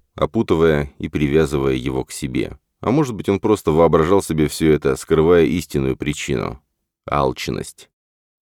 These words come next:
Несомненно, бронзовая женщина имела огромную ценность, и за нее вполне можно было выручить ее вес золотом. В конечном счете, какими бы ни были его причины, Райф решил не расставаться с ней. Вот почему он сейчас пересек всю наковальню и вышел на центральную площадь.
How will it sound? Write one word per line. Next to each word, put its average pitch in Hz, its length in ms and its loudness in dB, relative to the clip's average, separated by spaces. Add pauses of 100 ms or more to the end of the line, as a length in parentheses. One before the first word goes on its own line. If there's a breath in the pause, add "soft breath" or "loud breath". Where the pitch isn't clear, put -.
Несомненно, 73 760 0
бронзовая 80 500 4
женщина 82 460 2
имела 80 380 4
огромную 85 500 4
ценность, 107 500 2
и - 180 0
за 85 180 2
нее 92 260 4
вполне 90 340 4
можно 80 260 2
было 78 180 6
выручить 80 500 2
ее 76 300 0
вес 73 300 -2
золотом. 67 760 -2 (500)
В - 80 -20
конечном 85 400 0
счете, - 460 -6 (120)
какими 82 320 0
бы 73 140 0
ни 78 140 2
были 69 180 0
его 69 240 -2
причины, 71 580 -2
Райф 101 220 2
решил 87 380 0
не 90 140 2
расставаться 95 540 0
с - 120 -12
ней. 50 260 -8 (260)
Вот 73 240 -2
почему 71 300 -4
он 65 100 -4
сейчас 87 420 -2
пересек 76 520 -2
всю - 240 -2
наковальню 76 640 2
и 69 40 0
вышел 73 380 -2
на 73 160 -2
центральную 73 580 0
площадь. - 520 -6